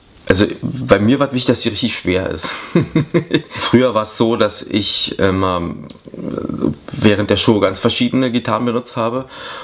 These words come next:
und was eigentlich, äh, die Sache eher komplizierter gestaltet, auch für meinen Techniker. Und, äh,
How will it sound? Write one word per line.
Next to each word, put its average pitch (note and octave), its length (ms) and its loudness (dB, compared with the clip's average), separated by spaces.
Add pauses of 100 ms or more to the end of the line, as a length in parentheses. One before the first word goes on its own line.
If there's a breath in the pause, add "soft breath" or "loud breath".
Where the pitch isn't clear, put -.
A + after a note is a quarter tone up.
(180 loud breath)
und G2 460 2 (1040)
was F2+ 240 4
eigentlich, F#2+ 580 0
äh, F2 240 2
die F2+ 140 -6
Sache G#2 180 0
eher - 160 0
komplizierter A#2+ 640 -2
gestaltet, G2 480 -2
auch F#2+ 160 -2
für F#2+ 360 0
meinen F2 840 -4
Techniker. C#3 520 2 (640 loud breath)
Und, G2 600 4
äh, - 340 0